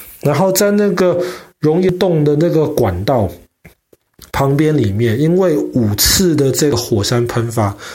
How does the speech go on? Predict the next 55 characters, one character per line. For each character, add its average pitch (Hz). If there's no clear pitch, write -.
它 190
每 151
一 139
次 196
走 107
的 110
路 151
线 143
其 151
实 147
都 123
不 101
太 127
一 98
样， 90
所 196
以 185
它 185
除 -
了 151
有 123
一 143
条 135
主 104
要 147
的 127
管 92
道 113
之 107
外， 107
它 170
旁 135
边 156
还， 131
当 160
时 131
火 123
山 139
熔 127
岩 123
流 120
出 139
了 131
非 151
常 123
非 131
常 113
多 127
复 147
杂 107
的 117
这 120
个 120
支 123
线， 117